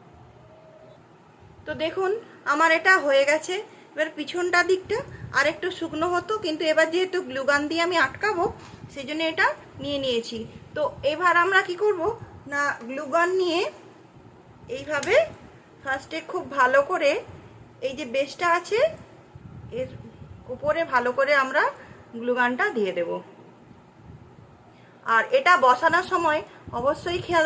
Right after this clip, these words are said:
রাখতে হবে যেন ক্লিপের ডিজাইনটা ঠিকঠাকভাবে মাঝামাঝি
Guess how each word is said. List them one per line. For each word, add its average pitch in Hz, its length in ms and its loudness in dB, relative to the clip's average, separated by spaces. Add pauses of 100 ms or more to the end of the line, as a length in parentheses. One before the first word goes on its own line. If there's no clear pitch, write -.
(120)
রাখতে 370 320 -4
হবে 254 220 2 (500)
যেন 269 180 -6 (280)
ক্লিপের 277 460 -10
ডিজাইনটা 269 480 -4 (460)
ঠিকঠাকভাবে 277 760 -6 (600)
মাঝামাঝি 240 580 -2